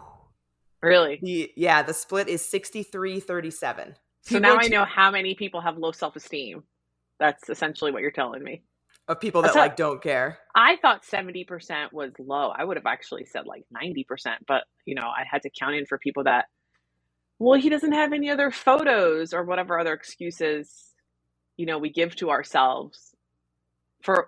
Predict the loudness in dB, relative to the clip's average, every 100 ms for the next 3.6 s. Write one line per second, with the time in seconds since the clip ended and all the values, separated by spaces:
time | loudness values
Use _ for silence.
0 | 0 -2 -2 -2 -4 0 2 2 0 -2
1 | -4 -4 -4 -4 -2 -2 -4 -4 -4 -6
2 | -4 -4 -6 -10 -8 -8 -4 -2 -2 -2
3 | -6 -8 -6 -4 -4 -8